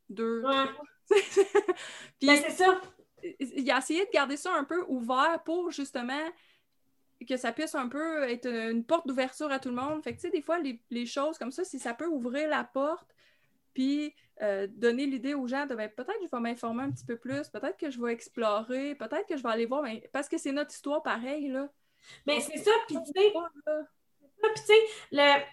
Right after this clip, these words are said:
Speaker 2: le Paul Rose, le film Les Roses, l'allégeance est pas à l'indépendance,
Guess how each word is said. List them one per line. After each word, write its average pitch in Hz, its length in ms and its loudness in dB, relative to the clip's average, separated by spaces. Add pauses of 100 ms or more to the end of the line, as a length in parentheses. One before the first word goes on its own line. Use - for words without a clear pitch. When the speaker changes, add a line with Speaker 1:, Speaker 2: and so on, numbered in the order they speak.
(360)
Speaker 2:
le 262 680 6
Paul 311 220 8
Rose, 302 440 6
le 269 120 4
film 359 200 2
Les 285 160 4
Roses, 302 460 4 (240)
l'allégeance 302 800 10
est 285 160 0
pas 381 160 12
à - 20 12
l'indépendance, 277 920 6